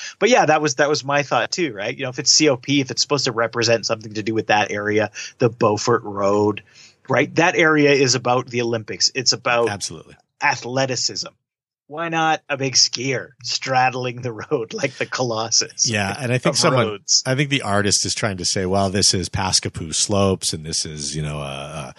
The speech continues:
Speaker 2: it's like Noah's Hill. This is a, a, a land that has significance to the, uh, you know, the nations that lived here before we were here." So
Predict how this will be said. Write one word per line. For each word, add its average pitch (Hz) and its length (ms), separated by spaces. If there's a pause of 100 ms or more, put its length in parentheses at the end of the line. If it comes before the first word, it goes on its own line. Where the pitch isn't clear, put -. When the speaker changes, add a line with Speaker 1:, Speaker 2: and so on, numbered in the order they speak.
(240)
Speaker 2:
it's - 200
like 85 160
Noah's 76 220
Hill. 113 360
This 85 240
is 76 240
a, 69 400
a, 71 300
a - 20
land 87 480
that 80 120
has 69 180
significance 87 680
to 80 120
the, 73 400
uh, 73 160
you 73 160
know, 71 140
the 71 100
nations 76 480
that 76 80
lived 76 220
here 73 180
before 80 400
we 80 160
were 78 80
here." 78 140
So - 100